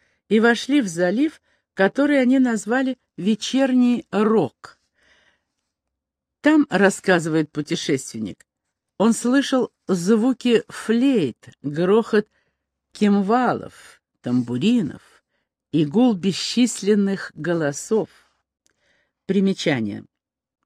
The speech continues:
Кимвалы — древнейший музыкальный инструмент в виде медных тарелок. Тамбурин — ударный музыкальный инструмент, напоминающий бубен. Конец примечания. Оракулы,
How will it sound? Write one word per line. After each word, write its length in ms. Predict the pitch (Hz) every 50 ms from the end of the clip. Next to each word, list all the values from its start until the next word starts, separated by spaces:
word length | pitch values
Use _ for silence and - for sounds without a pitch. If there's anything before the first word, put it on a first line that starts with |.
| _ _ _ _ _ _ _ _ _ _ _ _ _ _ _ _
Кимвалы — 640 | - 254 254 240 220 202 202 180 160 147 143 143 135
древнейший 580 | 151 190 202 208 202 208 196 190 - - 180
музыкальный 540 | 175 170 160 170 - - 180 175 165 160 156
инструмент 600 | 156 156 - - 165 175 202 226 269 285 269 - _ _ _ _
в 40 | 175
виде 460 | 175 175 220 214 175 190 214 196 190 -
медных 540 | - 196 202 208 208 202 175 196 196 - -
тарелок. 580 | _ - 208 208 190 185 143 123 110 104 113 - _ _ _ _ _ _ _ _ _
Тамбурин — 640 | 185 196 208 208 185 220 233 226 208 185 135 - - _
ударный 500 | 170 175 175 160 202 208 196 190 196 185
музыкальный 580 | 180 170 160 165 160 - 185 185 175 170 165 160
инструмент, 580 | 160 - - - 175 185 208 233 254 247 -
напоминающий 1040 | - 190 170 - 175 180 170 170 170 175 190 190 185 180 - - - 175 175 - - _
бубен. 580 | - 147 147 143 160 156 117 - 110 107 - - _ _ _ _ _
Конец 440 | - 208 214 196 156 131 131 - -
примечания. 720 | - 135 139 123 117 - - - 113 120 120 - - 131 - _ _ _ _ _ _ _ _ _ _ _ _ _ _ _ _ _ _ _ _ _ _ _ _ _ _ _ _
Оракулы, 920 | - 180 190 196 202 214 208 196 196 - - 208 202 208 214 220 233